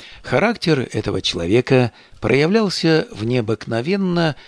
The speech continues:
властолюбии и гордости. Он не был почтителем даже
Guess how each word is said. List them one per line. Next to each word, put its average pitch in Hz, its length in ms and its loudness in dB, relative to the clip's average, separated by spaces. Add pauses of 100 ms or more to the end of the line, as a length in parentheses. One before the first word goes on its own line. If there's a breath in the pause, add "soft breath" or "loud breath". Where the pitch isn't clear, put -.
(240 loud breath)
властолюбии 143 1040 0
и 131 240 -2
гордости. 107 720 -4 (800)
Он 156 280 0
не 147 140 2
был 92 280 -4 (300 soft breath)
почтителем 98 760 -6
даже 107 440 2